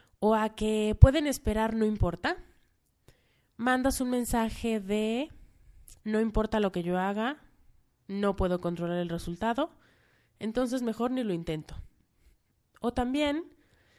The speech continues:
la postura de "mejor ya no espero nada".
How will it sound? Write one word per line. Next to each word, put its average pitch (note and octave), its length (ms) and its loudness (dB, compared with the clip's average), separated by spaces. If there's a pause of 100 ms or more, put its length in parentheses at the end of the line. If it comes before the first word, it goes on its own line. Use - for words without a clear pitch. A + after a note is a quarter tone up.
(160)
la G#3+ 160 -4
postura A#3 480 -2
de G3+ 420 -4
"mejor A#3+ 300 -2
ya B3+ 120 0
no B3 100 2
espero A3 320 0
nada". F#3+ 360 -2